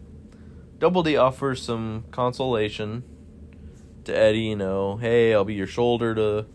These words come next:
to lean on, you know, your friend to talk to, et cetera, et cetera." And then he says, "I'll tell you my middle name, Eddie. My middle name is Marion."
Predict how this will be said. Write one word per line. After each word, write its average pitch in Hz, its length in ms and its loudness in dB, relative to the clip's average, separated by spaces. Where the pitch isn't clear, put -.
to 107 100 -10
lean 110 280 -4
on, 107 520 0
you 104 100 -6
know, 101 100 -2
your 98 160 -4
friend 113 460 -2
to - 60 -16
talk 110 340 0
to, 110 480 -6
et - 80 -20
cetera, 110 280 0
et 104 60 -2
cetera." 110 480 2
And 131 120 -4
then 135 100 0
he 143 100 0
says, 139 460 2
"I'll 311 140 -2
tell 202 180 -4
you 185 180 0
my 208 280 2
middle 120 320 0
name, 87 180 -2
Eddie. 98 360 -2
My - 260 0
middle 160 360 6
name 113 400 2
is 180 180 -2
Marion." 170 880 0